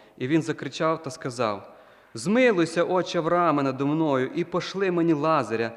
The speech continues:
нехай умочить у воду кінця свого пальця, і мого язика прохолодить, бо я мучуся в полум'ї цім". Ад —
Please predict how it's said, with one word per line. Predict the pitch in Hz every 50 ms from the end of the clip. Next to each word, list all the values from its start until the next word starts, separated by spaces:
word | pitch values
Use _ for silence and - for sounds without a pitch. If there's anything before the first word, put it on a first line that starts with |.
| - - - - -
нехай | 127 123 - 160 160
умочить | 165 165 165 170 185 196 175 175 165 - -
у | 151
воду | 131 139 170 185 151 143
кінця | 143 - 135 131 131 160 151 139
свого | - - 131 123 120 120 113
пальця, | - 151 170 190 180 - - - 110 110 - - - - - _ _ -
і | - 143
мого | 147 160 170 170 147 156 151
язика | 143 135 123 139 127 - 175 170
прохолодить, | 160 - 127 113 - 127 117 110 113 110 113 113 113 120 113
бо | 113 139
я | 143 147 147
мучуся | 151 170 202 214 - - 127 - -
в | 120 -
полум'ї | - - 131 131 131 131 131 131 127 123 127 127 127 127 - _ - - _ _ _
цім". | - - - 131 110 95 87 - - - - - _ _ _ _ _ _ _ _ _ _ _ _ _ _ _ _ _ _ _ _ _ _ _ - _ _ _ _ _ _ _ _ _ _ _ _ _ _ _ _ _ _ _ _ _ _ _ _
Ад — | - 139 156 175 - - - -